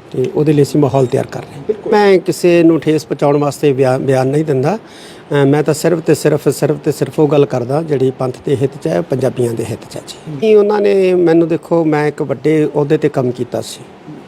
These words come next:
Speaker 1: ਅਹ, ਅਕਾਲ ਤਖਤ ਸਾਹਿਬ ਦਾ ਮੈਂ ਜਥੇਦਾਰ ਰਿਹਾ ਸੀ, ਤਖਤ ਸ਼੍ਰੀ ਦਮਦਮਾ ਸਾਹਿਬ ਦਾ ਮੈਂ ਅੱਠ ਸਾਲ ਤੋਂ ਜਥੇਦਾਰ ਸੀ।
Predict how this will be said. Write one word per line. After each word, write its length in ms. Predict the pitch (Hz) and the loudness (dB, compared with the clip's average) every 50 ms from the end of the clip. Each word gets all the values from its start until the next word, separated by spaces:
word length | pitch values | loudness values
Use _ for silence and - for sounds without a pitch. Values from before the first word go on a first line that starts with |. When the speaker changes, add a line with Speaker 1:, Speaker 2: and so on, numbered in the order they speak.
| - - - - - - - - - - - - - - - - - - - - 156 | -20 -20 -20 -20 -20 -20 -20 -20 -20 -20 -20 -20 -20 -20 -20 -20 -18 -16 -8 -2 0
Speaker 1:
ਅਹ, 280 | 139 139 139 139 - 135 | 2 2 2 2 2 0
ਅਕਾਲ 240 | 131 - 139 131 127 | 0 0 0 0 0
ਤਖਤ 160 | 139 135 - | -2 -4 -4
ਸਾਹਿਬ 260 | - - 135 127 123 | -2 -2 -2 -2 -2
ਦਾ 100 | 123 131 | -4 -2
ਮੈਂ 380 | 131 127 123 123 123 120 120 135 | -2 0 0 0 -2 -2 -4 -6
ਜਥੇਦਾਰ 500 | 135 - 131 - - 120 117 127 120 120 | -4 -6 -6 -6 -6 -6 -4 -4 -4 -2
ਰਿਹਾ 220 | 123 131 135 135 | 0 0 0 0
ਸੀ, 280 | 120 - - 123 120 117 | -2 -2 -2 -2 -2 0
ਤਖਤ 420 | 117 143 139 - - - 156 147 139 | -2 -2 -2 -2 0 2 2 2 2
ਸ਼੍ਰੀ 240 | - - 147 143 139 | 0 -2 0 0 0
ਦਮਦਮਾ 400 | 120 147 139 139 135 135 139 127 | 0 0 0 0 0 0 -2 -2
ਸਾਹਿਬ 300 | - - 135 131 120 117 | 0 0 -2 -2 -2 -4
ਦਾ 140 | 127 120 | -6 -4
ਮੈਂ 280 | 120 131 131 - - 160 | -2 -2 -2 -2 -2 -4
ਅੱਠ 80 | - - | -4 -4
ਸਾਲ 240 | - - 143 135 | -2 0 0 0
ਤੋਂ 120 | 123 - 127 | 0 0 -2
ਜਥੇਦਾਰ 420 | 123 135 123 - 135 123 131 127 | -4 -4 -4 -4 -4 -4 -4 -8
ਸੀ। 200 | 117 - - 110 | -8 -8 -10 -12